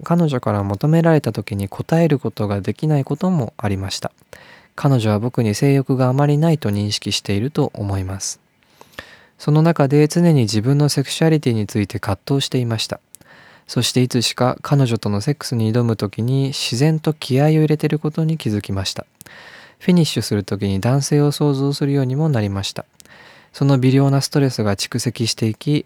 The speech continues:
僕がぐるぐるといろんなことを考えている時期に彼女は留学しました。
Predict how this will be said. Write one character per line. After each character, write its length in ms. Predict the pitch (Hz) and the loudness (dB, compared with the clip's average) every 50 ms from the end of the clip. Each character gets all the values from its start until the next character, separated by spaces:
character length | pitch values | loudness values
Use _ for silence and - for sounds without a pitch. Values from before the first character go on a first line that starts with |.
| - | -4
僕 260 | 120 131 151 - - 139 | -2 -2 0 2 2 4
が 140 | 123 110 | 4 4
ぐ 120 | 104 143 151 | 4 2 2
る 120 | 151 147 | 2 2
ぐ 100 | 127 131 | 4 2
る 100 | 120 113 | 2 0
と 140 | 110 - 104 | 0 0 0
い 60 | 104 | 0
ろ 100 | 120 135 | 2 2
ん 80 | 143 147 | 2 0
な 80 | 156 | 0
こ 120 | 156 - 151 | 0 -2 -2
と 140 | - 165 147 | 0 0 0
を 60 | 131 | 0
考 300 | - 143 147 151 160 160 | 0 0 2 2 2 2
え 80 | 156 | 2
て 100 | 147 - | 2 0
い 60 | 131 120 | 0 0
る 80 | 117 | 0
時 180 | 117 131 147 151 | -2 -2 -4 -2
期 120 | - 143 123 | -2 -2 -2
に 160 | 107 101 - _ _ | -2 -2 -6 _ _
彼 260 | - - 127 123 113 | -4 0 0 2 2
女 140 | 101 104 98 | 0 0 0
は 140 | 95 95 95 | 0 0 2
留 160 | 113 123 120 | 2 2 2
学 200 | 131 123 - 120 | 2 0 0 -2
し 120 | - - | -2 -2
ま 120 | 117 113 107 | -2 -2 -4
し 80 | - | -4
た。 140 | - - - | -8 -12 -14